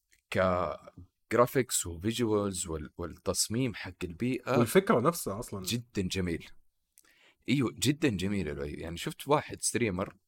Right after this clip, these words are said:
Speaker 1: آم، ليرك، اكيد تعرفوا ليرك، من اشهر الستريمرز في تويتش.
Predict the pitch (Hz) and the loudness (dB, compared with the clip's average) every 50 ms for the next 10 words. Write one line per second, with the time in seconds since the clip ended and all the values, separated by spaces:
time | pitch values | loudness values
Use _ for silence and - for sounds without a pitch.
0 | _ _ - 85 82 80 82 80 80 78 78 - - _ _ _ _ _ _ _ | _ _ -6 -4 -2 -2 -2 -2 -2 -6 -8 -12 -16 _ _ _ _ _ _ _
1 | _ _ _ _ _ _ - _ _ _ _ _ _ _ _ _ - 90 104 120 | _ _ _ _ _ _ -20 _ _ _ _ _ _ _ _ _ 2 6 8 8
2 | 104 78 - - - - _ - - - - 101 - - 80 73 67 - 76 71 | 8 8 4 -4 -14 -14 _ -8 -4 -2 0 0 2 2 2 2 2 -2 -4 -4
3 | 71 67 - _ - - _ _ _ _ _ _ _ _ _ _ 87 90 73 101 | -4 -4 -6 _ -16 -20 _ _ _ _ _ _ _ _ _ _ -6 -2 0 0
4 | - - 98 82 82 78 - - 90 82 76 73 71 - - 76 73 69 - - | 2 2 2 0 0 -2 -2 -4 -4 -4 -4 -6 -8 -8 -8 -8 -8 -8 -10 -10
5 | - 67 - - - | -12 -12 -12 -14 -16